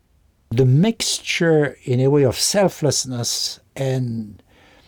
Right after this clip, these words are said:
ultra-individualism in us contributes more and more to the fact that everything is revealed. You know, the idea that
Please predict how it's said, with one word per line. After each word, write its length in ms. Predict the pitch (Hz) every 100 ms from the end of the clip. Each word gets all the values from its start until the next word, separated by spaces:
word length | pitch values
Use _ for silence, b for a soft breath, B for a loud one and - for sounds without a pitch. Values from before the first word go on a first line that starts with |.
| b b b b
ultra-individualism 1400 | 180 180 - 151 139 151 143 147 139 143 131 113 123 110
in 120 | 117
us 720 | 143 113 - - - - - _ b b b b b b b b
contributes 840 | - 156 - - 226 196 190 - 156
more 300 | 175 196 160
and 100 | 151
more 260 | 175 208
to 140 | 180 160
the 100 | 135
fact 420 | - 185 196 -
that 180 | 131 131
everything 580 | - 190 160 127 202 190
is 180 | 160 123
revealed. 580 | 135 131 139 110 95 - _ B B B B B
You 160 | 143
know, 280 | 143 170 151
the 200 | 147 156
idea 400 | 151 156 175 208
that 280 | 151 135 -